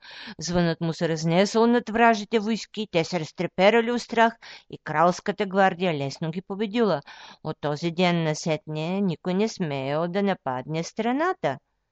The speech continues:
Като чул това, тигърът си помислил: "Ман Бя уж ми е приятел, но все си патя от неговите шеги.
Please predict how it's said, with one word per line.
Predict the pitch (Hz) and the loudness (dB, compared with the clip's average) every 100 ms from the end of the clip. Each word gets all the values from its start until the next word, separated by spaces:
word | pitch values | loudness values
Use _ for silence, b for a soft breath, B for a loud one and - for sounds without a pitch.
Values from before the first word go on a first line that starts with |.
| _ _ _ - | _ _ _ -14
Като | 151 160 | -12 -12
чул | - 440 - | -2 -2 0
това, | 220 214 208 | 2 2 2
тигърът | 226 214 190 202 226 | 0 -2 0 -4 -6
си | 202 | -10
помислил: | - 185 180 - 143 135 _ _ _ _ - | -4 -2 -2 -4 -8 -8 _ _ _ _ -4
"Ман | 196 277 302 | 2 2 4
Бя | 202 190 196 202 | 6 8 8 4
уж | 214 - | 2 2
ми | 226 | 2
е | 202 | 2
приятел, | 180 185 190 196 196 190 | 0 2 2 2 2 4
но | 202 175 | 2 2
все | 208 202 | 2 2
си | 208 - | 0 4
патя | 185 190 175 | 4 4 -2
от | 180 | 2
неговите | 185 170 165 165 | 0 0 -4 -6
шеги. | 160 170 151 151 | -8 -6 -6 -8